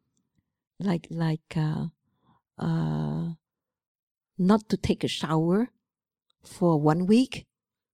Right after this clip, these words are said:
how I feel, not <laughs> have breakfast in the morning, how I feel. You know, because all of those are waste of time. I, I consider as waste of time.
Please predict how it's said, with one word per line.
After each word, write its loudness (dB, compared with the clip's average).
how 0
I 0
feel, 0
not 4
<laughs> -10
have 0
breakfast 2
in 2
the 0
morning, 2
how -4
I -6
feel. -6
You 2
know, 4
because 2
all 6
of 2
those 2
are 0
waste 4
of -4
time. -2
I, -4
I -2
consider -2
as -2
waste -2
of -6
time. -4